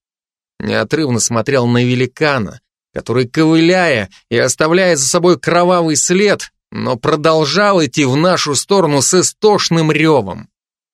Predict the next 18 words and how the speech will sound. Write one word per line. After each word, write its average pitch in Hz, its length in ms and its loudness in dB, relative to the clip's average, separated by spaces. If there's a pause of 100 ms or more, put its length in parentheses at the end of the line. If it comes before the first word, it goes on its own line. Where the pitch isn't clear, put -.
(320)
Убийство 110 560 -2
шамана 110 720 -4
определенно 160 680 0
сорвало 156 520 0
с - 80 -6
него 147 180 0
резьбу, 160 540 0 (280)
и - 100 -14
пока 104 280 -4
у 113 60 0
него 117 200 -2
будут 117 300 -6
силы, 160 400 2
он 127 200 0
будет 123 260 -4
пытаться 127 720 -2
нас 107 420 -6
убить. 107 520 -8